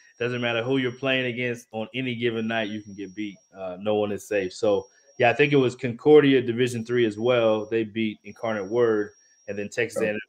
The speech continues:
Speaker 1: M Commerce, who is a Division Two currently, beat U T S A. Uh,
Speaker 2: Gotcha.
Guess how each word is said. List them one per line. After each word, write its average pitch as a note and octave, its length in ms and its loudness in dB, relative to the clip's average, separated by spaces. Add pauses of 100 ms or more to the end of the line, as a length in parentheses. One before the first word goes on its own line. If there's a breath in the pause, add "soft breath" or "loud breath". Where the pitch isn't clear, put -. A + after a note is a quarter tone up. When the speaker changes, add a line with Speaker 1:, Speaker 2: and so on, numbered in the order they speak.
Speaker 1:
M - 40 -20
Commerce, A2+ 640 -4
who A2 160 -2
is G#2 160 -4
a G2+ 60 -6
Division G2 480 -10
Two A#2+ 220 -6
currently, G#2+ 480 -4
beat G2 240 -8
U G2+ 140 -12
T G#2+ 220 -4
S F#2 220 -6
A. F#2+ 320 -2 (440)
Uh, F#2 140 -2
Speaker 2:
Gotcha. F2+ 320 0